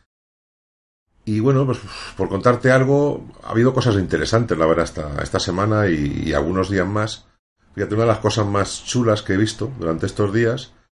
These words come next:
ha sido una comparativa de los cien temas más rápidos que hay de WordPress.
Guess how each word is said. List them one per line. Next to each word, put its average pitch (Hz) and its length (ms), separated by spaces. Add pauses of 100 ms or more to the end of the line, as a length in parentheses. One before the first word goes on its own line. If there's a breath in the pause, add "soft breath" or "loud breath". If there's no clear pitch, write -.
(320)
ha 98 100
sido 110 220
una 104 160
comparativa 104 640
de 101 80
los 85 460
cien 101 500
temas 101 340
más 90 240
rápidos 92 500
que 85 120
hay 85 100
de 73 80
WordPress. 69 560